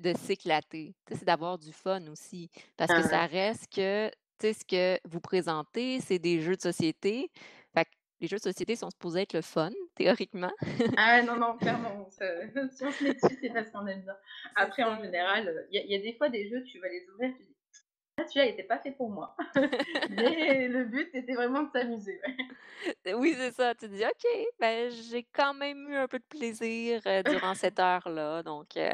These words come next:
Speaker 1: <laughs> OK. Puis justement, parlant un peu de ton implication d-, heu, sur ta chaîne, heu,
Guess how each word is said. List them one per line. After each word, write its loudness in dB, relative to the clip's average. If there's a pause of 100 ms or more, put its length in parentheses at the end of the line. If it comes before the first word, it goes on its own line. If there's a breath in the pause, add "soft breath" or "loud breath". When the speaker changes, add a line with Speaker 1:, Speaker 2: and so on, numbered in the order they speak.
Speaker 1:
<laughs> -8 (1400 loud breath)
OK. 0 (640 loud breath)
Puis -2
justement, -2
parlant 0
un -4
peu -12
de 0
ton -10
implication -2
d-, 0
heu, -2
sur -6
ta 2
chaîne, -2 (480 loud breath)
heu, 4